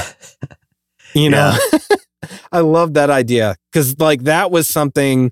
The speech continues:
Speaker 2: um, at least for me as a kid, so many games, I would, like, be getting points, especially, like, the Mario games and stuff. Like, I'd be earning points and stuff.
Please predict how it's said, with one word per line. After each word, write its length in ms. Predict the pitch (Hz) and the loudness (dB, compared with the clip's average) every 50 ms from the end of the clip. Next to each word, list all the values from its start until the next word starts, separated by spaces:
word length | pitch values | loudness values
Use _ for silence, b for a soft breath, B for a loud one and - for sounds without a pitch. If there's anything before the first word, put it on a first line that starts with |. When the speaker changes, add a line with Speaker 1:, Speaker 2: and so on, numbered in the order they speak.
| _ | _
Speaker 2:
um, 680 | - 131 127 123 123 117 113 110 110 107 107 104 101 104 - - | -2 -2 0 0 0 -2 -2 -2 -4 -4 -4 -6 -6 -8 -6 -4
at 120 | 151 165 175 | -2 0 2
least 220 | 175 170 165 - | 2 0 0 -2
for 140 | - 147 139 | -2 -2 0
me 180 | 135 156 170 165 | 2 2 2 2
as 120 | 147 131 | 0 0
a 80 | 127 123 | -2 -4
kid, 400 | 107 - 139 131 113 110 107 107 - _ _ _ _ _ | -4 -2 -2 0 0 -2 -4 -6 -10 _ _ _ _ _
so 420 | - - - - - - 165 180 214 | -6 -4 -2 -2 0 0 2 2 2
many 240 | 233 240 214 208 190 | 2 2 2 2 0
games, 640 | 156 170 175 165 127 120 117 113 113 107 - - - - | 0 0 0 2 0 0 -2 -2 -4 -6 -8 -10 -8 -6
I 140 | 123 123 143 | -2 0 0
would, 320 | 143 147 143 135 135 135 | 0 0 0 -2 -2 -2
like, 360 | 139 135 135 131 120 113 - - _ - 156 | 0 0 0 0 0 -2 -6 -10 _ -6 -2
be 100 | 135 151 | 0 0
getting 300 | 143 135 165 170 160 135 | 0 0 0 0 0 -2
points, 340 | - - 160 147 135 117 - | -2 -2 -2 -2 -2 -2 -4
especially, 400 | - - - 170 175 185 - 254 | -4 -4 0 0 0 0 2 2
like, 140 | 220 175 139 | 0 0 0
the 80 | - 131 | -2 -2
Mario 400 | 120 120 113 113 117 127 143 170 | -2 0 0 0 2 2 2 2
games 300 | 160 170 180 202 196 170 | 2 2 2 2 2 2
and 160 | 185 190 180 | 0 0 0
stuff. 360 | - - 208 202 208 190 - | 0 0 0 0 0 -2 -2
Like, 240 | - 156 151 143 123 | -2 -2 -2 0 0
I'd 120 | 151 147 147 | 0 0 0
be 120 | 151 147 | 0 0
earning 280 | 135 147 147 147 139 - | 0 0 0 0 -2 -2
points 360 | - 143 139 143 143 - - | -2 -2 -2 -2 -2 -2 -2
and 120 | 139 131 | -2 -2
stuff. 380 | - - 127 123 117 113 - | -2 -2 -2 -2 -2 -2 -6